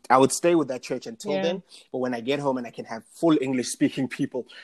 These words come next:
Speaker 1: I would sit down and be able
Speaker 2: Yeah.
Speaker 1: to kind of really talk through, uh, my faith and, and try to understand what, what it all means. And I, and I did. That was, uh, that was what I did in the Dec-, the January of twenty twelve, and that,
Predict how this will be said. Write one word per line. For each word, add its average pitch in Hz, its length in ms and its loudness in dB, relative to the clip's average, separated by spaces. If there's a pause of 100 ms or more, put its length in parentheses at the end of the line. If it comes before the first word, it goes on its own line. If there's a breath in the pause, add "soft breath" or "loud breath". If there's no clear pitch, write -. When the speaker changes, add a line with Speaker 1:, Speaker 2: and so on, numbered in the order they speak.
Speaker 1:
I 123 60 0
would 131 140 0
sit - 280 0
down 127 200 -2
and 117 100 -6
be 226 160 2
able 240 120 2
Speaker 2:
Yeah. 240 60 4
Speaker 1:
to 196 120 0
kind 117 180 -6
of 107 100 -10
really 113 200 0
talk 120 260 0
through, 113 260 -4 (440 soft breath)
uh, 101 140 -8
my 113 140 -4
faith 117 400 2
and, 104 140 -6
and 110 100 -8
try 113 180 -4
to 107 60 -2
understand 104 500 -4
what, 101 240 -6
what 107 120 -2
it 101 60 -6
all 101 120 -2
means. 107 260 -6
And 101 80 -6
I, 104 180 -4
and 113 120 -2
I 120 80 0
did. 123 360 4
That 120 140 2
was, 117 220 -2 (480 soft breath)
uh, 104 320 -2 (100)
that 131 160 6
was 135 140 6
what 127 100 8
I 123 80 4
did 127 200 2
in 113 220 -6
the 120 120 -12
Dec-, 113 340 -12
the 123 80 -6
January 135 480 2
of 123 140 2
twenty 127 200 -2
twelve, 135 400 0
and 120 120 -8
that, 110 140 -6